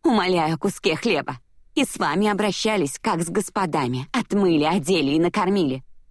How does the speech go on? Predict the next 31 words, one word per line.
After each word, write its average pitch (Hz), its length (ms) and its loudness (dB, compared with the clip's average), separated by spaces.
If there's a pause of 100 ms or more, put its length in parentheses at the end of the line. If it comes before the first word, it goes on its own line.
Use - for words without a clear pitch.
(120)
И 320 100 2
вот 214 300 0
вы 190 380 2 (140)
возомнили 165 680 2
себя 190 400 0
важной 170 400 0
дамой, 175 480 -2 (320)
забыв, 190 580 0
из 247 200 0
какой 247 380 0
навозной 160 460 0
кучи - 360 -4
вас 160 280 -4
вытащили, 135 600 -4 (240)
и 381 120 4
лопаетесь 170 840 0
от 190 160 -2
самомнения 180 840 2
и - 20 2
добродетели. 170 840 -2 (400)
Напомнить, 185 840 0 (180)
что - 380 -4
это 165 260 -2
ещё 156 320 0
не 214 180 2
всё. - 360 -6 (360)
И 311 60 2
если 226 300 0
бы 214 120 2
не 233 160 2
я, 311 240 -2